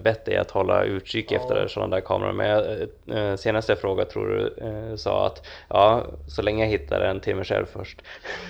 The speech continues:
Speaker 2: Att, att du minns det där, för det minns jag inte själv, men jag håller med om det först.
Speaker 1: <laughs>
Speaker 2: Eh, ja, jag vill ha en sån, gärna.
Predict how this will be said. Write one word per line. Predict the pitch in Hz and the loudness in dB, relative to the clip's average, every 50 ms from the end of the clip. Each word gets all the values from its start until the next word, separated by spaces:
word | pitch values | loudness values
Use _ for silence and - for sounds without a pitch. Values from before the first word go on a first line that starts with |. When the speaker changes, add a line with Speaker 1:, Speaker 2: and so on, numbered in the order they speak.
| - - - - _ _ _ _ _ _ | -16 -18 -20 -20 _ _ _ _ _ _
Speaker 2:
Att, | - 147 139 143 143 139 | 4 4 4 2 0 0
att | 156 151 139 139 | 0 0 2 2
du | - 143 | 2 2
minns | 143 147 160 180 175 - | 2 2 0 0 -2 0
det | - 139 | 2 4
där, | 127 120 113 | 6 6 4
för | - - 131 | 4 2 0
det | 131 | 0
minns | 139 147 147 139 139 | 2 2 0 0 -2
jag | 131 | -4
inte | 120 - 127 | -4 -4 -4
själv, | - - 147 135 120 117 | 0 2 2 2 2 0
men | 120 120 123 127 123 123 127 - | -2 -2 -2 -2 -2 -4 -4 -2
jag | 135 127 123 | 2 2 4
håller | 127 139 127 127 | 4 2 0 0
med | 127 131 127 117 | -2 -2 -2 -2
om | 113 | -2
det | 110 107 104 | -4 -4 -6
först. | - 107 110 - - - - - - - - | -6 -8 -10 -10 -12 -10 -8 -6 -6 0 2
Speaker 1:
<laughs> | 165 147 - - 147 135 - - 117 - - - - - - | 2 2 4 2 0 -2 -2 -6 -10 -10 -12 -18 -20 -14 -6
Speaker 2:
Eh, | - 131 123 127 131 131 131 127 127 123 123 123 127 135 135 - - - - - - | -2 0 2 2 2 2 2 0 -2 -2 -4 -6 -10 -12 -14 -16 -16 -12 -6 2 6
ja, | 151 143 160 160 160 - | 6 8 8 6 2 0
jag | - - 135 135 | 0 2 4 4
vill | 151 170 | 6 6
ha | 165 160 170 175 | 6 8 8 6
en | 160 151 | 6 4
sån, | - 127 113 113 143 139 | 2 -2 -2 -2 -4 -2
gärna. | - 120 113 113 110 117 - | -2 0 0 0 0 -2 -4